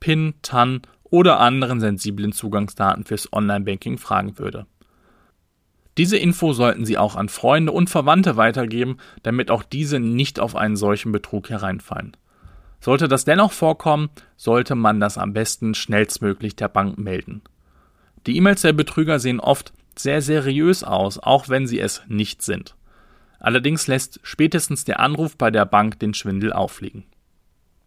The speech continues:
Aber nicht nur so kommen die Cyberkriminellen mit Phishing an ihre Zugangsdaten. Eine weitere beliebte Methode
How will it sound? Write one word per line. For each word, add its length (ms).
Aber 200
nicht 200
nur 120
so 200
kommen 220
die 80
Cyberkriminellen 960
mit 200
Phishing 460
an 100
ihre 180
Zugangsdaten. 800
Eine 260
weitere 460
beliebte 400
Methode 580